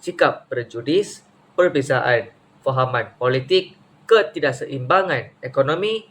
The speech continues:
serta pengaruh media sosial yang menyebarkan maklumat berbaur perkauman.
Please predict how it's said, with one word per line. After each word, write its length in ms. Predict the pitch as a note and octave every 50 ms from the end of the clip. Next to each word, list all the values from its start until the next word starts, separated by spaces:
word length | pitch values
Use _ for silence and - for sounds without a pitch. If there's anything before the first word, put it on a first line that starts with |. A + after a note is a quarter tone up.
| _ _ _ _ _ _ -
serta 560 | - D#3 D3 C#3 B2+ - - A#2+ A2 A2 - _ -
pengaruh 400 | A#2+ A#2 A#2+ A#2+ A#2 B2+ C3+ C3
media 320 | B2 B2+ B2+ B2 C3 B2
sosial 560 | B2 - D#3 D#3 D3+ D3+ F3 E3+ E3+ D#3+ E3 - _ _ _ _ _ _ -
yang 320 | F#3 G#3+ G3 D#3 B2 G#2+ -
menyebarkan 880 | B2+ C3 C#3 C#3+ D3 C#3+ - G3+ A3 A3 G3 - - C#3 A#2 A2 A2
maklumat 640 | A#2 A#2+ B2 - C#3 C3+ C3 C#3 C#3 B2+ C3 - -
berbaur 560 | C3 B2 - - C3+ D3 D3 C3 A#2+ G#2 - - _ _ _ _ _ _ _ _ _ _
perkauman. 720 | - G3 E3+ C3+ A#2+ - C3 A#2+ A2 A2 B2 A#2 A2+ G#2